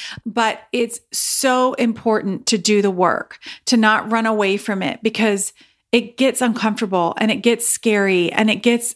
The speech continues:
I mean, it is not fun.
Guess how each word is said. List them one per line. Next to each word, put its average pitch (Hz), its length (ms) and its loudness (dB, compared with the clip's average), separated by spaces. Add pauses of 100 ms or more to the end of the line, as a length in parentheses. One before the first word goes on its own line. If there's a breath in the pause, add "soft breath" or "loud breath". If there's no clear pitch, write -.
(140)
I 240 60 2
mean, 214 400 2 (1040)
it 247 100 2
is 233 220 2
not 226 320 2
fun. 190 600 0